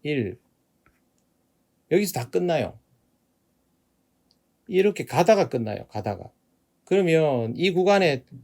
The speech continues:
이 구간에 들어서면 바로 입질 공략할 때도 있고, 보통은 여기서 주로 다 이루어지고, 이까지도 잘 안 가요. 가능하면 오와 삼 사이에서 해결을 봅니다.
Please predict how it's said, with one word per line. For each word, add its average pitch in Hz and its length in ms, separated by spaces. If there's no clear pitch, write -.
이 185 140
구간에 190 400
들어서면 151 520
바로 123 320
입질 165 320
공략할 123 400
때도 104 180
있고, 107 460
보통은 180 500
여기서 156 380
주로 117 240
다 104 140
이루어지고, 107 800
이까지도 156 540
잘 123 200
안 104 200
가요. 117 260
가능하면 185 840
오와 147 360
삼 170 240
사이에서 165 420
해결을 107 300
봅니다. - 360